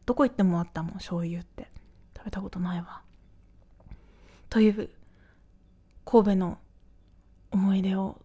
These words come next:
いっぱい抱えて帰ってきました。楽しかった。ね、「また行きたい」とか言ってる間にすぐまた明石に行くことになるのでね、楽しみに、いいお天気になるように祈っております。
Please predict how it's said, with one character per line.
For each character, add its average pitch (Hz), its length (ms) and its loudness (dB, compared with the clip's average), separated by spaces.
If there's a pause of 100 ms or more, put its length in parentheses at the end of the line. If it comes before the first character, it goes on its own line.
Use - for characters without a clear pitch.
(180)
い 214 60 -8
っ - 40 -14
ぱ 202 180 -2
い 196 60 -4
抱 196 280 -4
え 190 40 -4
て 196 120 -4
帰 202 180 -6
っ 190 40 -8
て 170 140 -10
き - 100 -6
ま 190 180 0
し - 80 -14
た。 196 200 -6 (800)
楽 220 180 4
し - 80 -6
か 214 120 -4
っ 202 80 -8 (100)
た。 196 560 -2 (1400)
ね、 220 240 -2
「ま 202 100 -6
た 226 120 -4
行 214 100 -4
き - 60 -20
た 269 200 -2
い」 277 100 0
と - 100 -16
か 180 120 -8
言 190 120 -6
っ - 40 -10
て - 160 0
る 226 100 2
間 226 140 2
に 220 160 2
す - 160 -6
ぐ 233 100 -4
ま 185 140 -2
た - 340 -6 (100)
明 - 140 -4
石 202 140 -2
に 190 200 0
行 - 100 -18
く - 40 -20
こ 208 100 -10
と 208 120 -6
に 185 140 0
な 185 140 0
る 185 100 0
の - 140 -8
で 208 100 -12
ね、 185 240 -2 (640)
楽 208 220 6
し 208 120 0
み 190 140 2
に、 175 220 -6 (380)
い 214 100 0
い 208 40 4
お 196 100 0
天 247 220 2
気 214 100 -8
に 185 120 -2
な 190 120 2
る 190 80 0
よ 185 140 -4
う - 40 -10
に 190 200 -8 (100)
祈 185 140 -2
っ 190 80 -6
て 185 100 -8
お 170 60 -8
り 170 100 -4
ま 175 160 -2
す。 - 220 -18